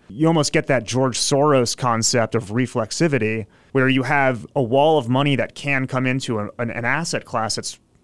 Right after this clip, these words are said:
really priced at only five hundred billion dollars. If there's a front running, it could push the, the value higher. And then it incentivizes, once the E T F is actually formed, purchasers. 'Cause,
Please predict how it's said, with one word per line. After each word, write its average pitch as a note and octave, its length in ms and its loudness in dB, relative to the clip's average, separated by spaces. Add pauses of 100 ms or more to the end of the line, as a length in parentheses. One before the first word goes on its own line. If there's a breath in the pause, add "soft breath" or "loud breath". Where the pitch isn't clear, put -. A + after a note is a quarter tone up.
really C3 260 0
priced C3+ 440 -4
at A#2+ 100 0
only A#2+ 160 -2
five A#2+ 260 0
hundred A#2 300 -2
billion B2 320 2
dollars. A2 560 -2 (200 soft breath)
If - 120 -4
there's F3 200 2
a B2+ 40 -4
front - 340 0
running, A2+ 600 0
it B2+ 120 -4
could - 140 -8
push - 240 -2
the, B2 80 0 (200)
the A#2 160 -4
value A#2 380 0
higher. A2+ 560 -4 (380 soft breath)
And B2 220 0
then D3+ 440 2 (200)
it C#3 220 -4
incentivizes, A#2+ 1400 0 (140)
once C3+ 280 -2
the C3+ 80 -2
E C3+ 100 2
T C3+ 160 -2
F A#2+ 100 0
is A#2 100 -4
actually A#2+ 380 -4
formed, B2 600 0 (180 soft breath)
purchasers. A#2 680 -4 (120)
'Cause, A2 300 -4